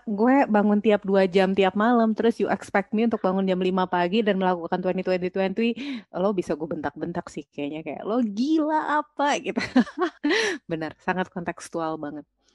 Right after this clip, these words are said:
But at least untuk dapetin that essence and philosophy di baliknya kan. Bukan berarti lo harus meluangkan sejam setiap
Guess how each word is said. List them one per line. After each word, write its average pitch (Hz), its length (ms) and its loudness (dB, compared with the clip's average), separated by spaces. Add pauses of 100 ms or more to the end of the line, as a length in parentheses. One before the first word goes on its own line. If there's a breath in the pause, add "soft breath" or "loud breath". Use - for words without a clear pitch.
(120)
But 202 160 2
at 208 160 0
least 269 160 2
untuk 254 160 0
dapetin 208 560 -2
that - 240 0
essence 196 480 0
and 185 160 -6
philosophy 175 480 -4
di 165 160 -6
baliknya 147 400 -8
kan. - 240 -16
Bukan 165 240 -8
berarti 160 400 -6
lo 160 160 -6
harus 160 400 -6 (320 loud breath)
meluangkan 156 560 -8
sejam 147 320 -4
setiap 151 320 -8